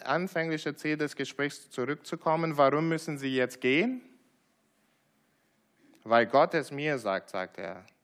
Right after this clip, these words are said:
Er sagte, „Gott ist mir erschienen und hat gesagt, ich bin der Gott, der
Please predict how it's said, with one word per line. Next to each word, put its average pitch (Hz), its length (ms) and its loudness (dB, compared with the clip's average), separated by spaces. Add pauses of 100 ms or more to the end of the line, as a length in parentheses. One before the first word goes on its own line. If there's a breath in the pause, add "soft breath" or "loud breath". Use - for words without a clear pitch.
(360)
Er 101 160 -8
sagte, 131 440 2 (220)
„Gott 170 260 4
ist 175 220 -8
mir 175 300 0
erschienen 185 720 -2
und 147 200 -4
hat 143 200 -8
gesagt, 143 400 2
ich 135 120 -8
bin 147 200 0
der 135 100 4
Gott, 175 540 2
der 151 180 0